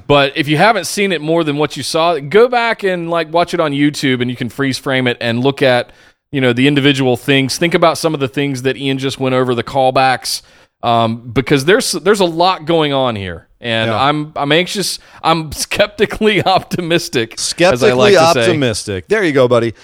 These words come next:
Speaker 2: Uh,
Speaker 1: Yep.
Speaker 2: one last thing before we move on from Bray Wyatt. One thing I found out that was pretty cool. The puppets, uh, the puppet and the doll made by Tom Savini's workshop.
Speaker 1: Ooh.
Speaker 2: Yeah, that's a nice, nice little touch.
Speaker 1: And where
Speaker 2: The
Speaker 1: would
Speaker 2: master,
Speaker 1: people know that
Speaker 2: the
Speaker 1: from?
Speaker 2: master of horror, Tom Savini?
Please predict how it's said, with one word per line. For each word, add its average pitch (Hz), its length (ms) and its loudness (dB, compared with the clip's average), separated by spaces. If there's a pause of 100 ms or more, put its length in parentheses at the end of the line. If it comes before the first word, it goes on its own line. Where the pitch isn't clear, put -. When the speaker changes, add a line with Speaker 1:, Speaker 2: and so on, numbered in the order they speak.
(180)
Speaker 2:
Uh, 143 260 4
Speaker 1:
Yep. 143 100 -10
Speaker 2:
one 180 160 4
last 180 200 2
thing 156 100 -4
before 143 160 -4
we 151 80 0
move 143 140 4
on 135 80 0
from 107 100 -12
Bray 131 140 2
Wyatt. 127 320 4
One 143 160 -2
thing 156 160 -6
I 113 140 -6
found 143 260 -2
out 131 100 0
that 110 100 -6
was 123 180 0
pretty 139 200 -4
cool. 120 340 0
The 107 120 -2
puppets, - 520 0 (140)
uh, 117 160 2
the 101 80 -2
puppet 175 300 0
and 151 80 -2
the 131 40 0
doll 135 540 0 (320)
made 156 300 2
by 196 100 2
Tom 147 380 -2
Savini's 139 500 0
workshop. 185 600 0 (880)
Speaker 1:
Ooh. 185 300 2
Speaker 2:
Yeah, 277 400 4
that's - 220 2
a 214 40 2
nice, 160 300 0
nice 147 280 2
little 160 160 0
touch. - 540 -2 (240)
Speaker 1:
And 165 140 -2
where 214 100 6
Speaker 2:
The 269 60 2
Speaker 1:
would 262 100 0
Speaker 2:
master, 151 280 2
Speaker 1:
people 208 120 2
know 202 80 2
that 170 160 2
Speaker 2:
the 156 80 0
Speaker 1:
from? 151 60 -2
Speaker 2:
master 156 340 0
of 147 120 2
horror, 151 300 0 (140)
Tom 175 240 0
Savini? 185 520 -2